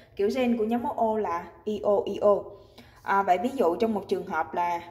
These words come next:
người bố á, thì nhóm máu A, người mẹ thì nhóm máu B, nhưng mà sinh con ra nhóm máu O, có những cái khả năng nào? Thì khả năng đó là bố là I A lớn, I O,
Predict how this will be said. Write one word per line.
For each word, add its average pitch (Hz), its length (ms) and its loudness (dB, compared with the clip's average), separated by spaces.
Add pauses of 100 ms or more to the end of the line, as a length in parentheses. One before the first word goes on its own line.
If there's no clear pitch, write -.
(240)
người 190 240 -6
bố 214 380 -2
á, 359 120 -6 (140)
thì 202 80 -10
nhóm 196 160 -8
máu 240 140 -6
A, 226 300 -2 (480)
người 202 160 -2
mẹ 180 380 -4
thì 208 80 -4
nhóm 208 160 -4
máu 269 120 -4
B, 233 80 2 (420)
nhưng 226 100 -8
mà 208 60 -4
sinh 233 280 -4
con 220 260 -2
ra 214 160 -2
nhóm 220 220 -4
máu 269 120 -6
O, 220 240 0 (440)
có 254 140 -2
những 233 120 -2
cái - 100 -6
khả 190 160 -2
năng 214 240 -2
nào? 180 260 -2 (460)
Thì 202 100 -8
khả 175 160 -4
năng 240 380 2
đó 269 140 2
là 196 320 0 (380)
bố 233 500 2 (260)
là 190 200 -2
I 220 220 -4
A 208 180 0
lớn, 214 320 4
I 220 140 -4
O, 214 220 6